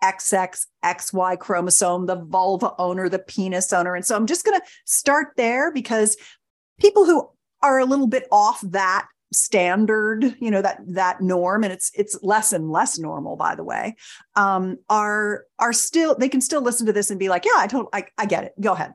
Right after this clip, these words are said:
You can say boy and girl. It's fine. It's not gonna hurt my feelings." And so that's kind of what, how I handle that. I just wanna make sure that I say that when I'm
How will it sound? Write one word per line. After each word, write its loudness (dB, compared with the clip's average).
You -4
can 0
say 2
boy 2
and -2
girl. -4
It's -8
fine. -4
It's -10
not -2
gonna -12
hurt -14
my -10
feelings." -8
And 2
so 4
that's -2
kind -2
of -2
what, -6
how 0
I 0
handle 0
that. -8
I -2
just -2
wanna -2
make 2
sure 0
that -4
I 0
say 6
that -2
when -2
I'm 0